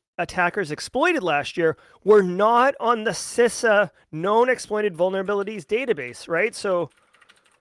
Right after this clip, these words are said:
cisa, holler, holler at Jen Easterly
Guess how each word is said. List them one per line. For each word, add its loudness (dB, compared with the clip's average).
cisa, 0
holler, 2
holler 6
at -6
Jen 2
Easterly -6